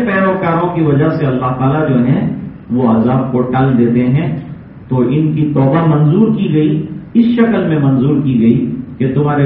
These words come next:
گناہ گاروں کو تہہ تیز کر دیا جائے گا اور ختم کر دیا جائے گا، اور ان کے وجود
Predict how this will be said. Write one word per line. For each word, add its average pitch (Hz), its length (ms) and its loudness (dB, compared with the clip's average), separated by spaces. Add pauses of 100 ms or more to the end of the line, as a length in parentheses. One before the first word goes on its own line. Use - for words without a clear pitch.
گناہ 120 240 2 (100)
گاروں 135 320 0
کو 131 100 0 (100)
تہہ 131 300 4
تیز 208 160 2 (100)
کر 151 180 0
دیا 117 200 4
جائے 113 300 4
گا 104 100 0 (540)
اور 127 140 0 (100)
ختم 208 340 0
کر 190 200 0
دیا 170 240 0
جائے 147 260 0
گا، 180 60 0
اور 170 160 0 (120)
ان 160 220 -2
کے 156 100 2
وجود 208 440 2